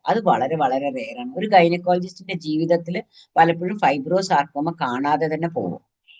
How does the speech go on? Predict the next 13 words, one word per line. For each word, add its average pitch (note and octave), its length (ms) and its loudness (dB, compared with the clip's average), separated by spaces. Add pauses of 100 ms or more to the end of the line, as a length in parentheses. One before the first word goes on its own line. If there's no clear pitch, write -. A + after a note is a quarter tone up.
എന്നാൽ D3+ 460 4 (760)
അമിത A3 280 4
രക്തസ്രാവമായിട്ട് F#3+ 1300 2
വരുന്ന D#3 380 0
പല C#3+ 160 2
പേഷ്യന്റ്സിനും C#3+ 800 -4
ബ്ലീഡിംഗ് C4+ 480 6
ആയിട്ട് F3 260 4
വരുന്നവരിൽ B2+ 600 -2 (140)
endometrium, F#3 720 2
അതായത് F3 300 2
നമ്മുടെ F#3 300 2
മാസക്കുളിയിലെ E3+ 840 0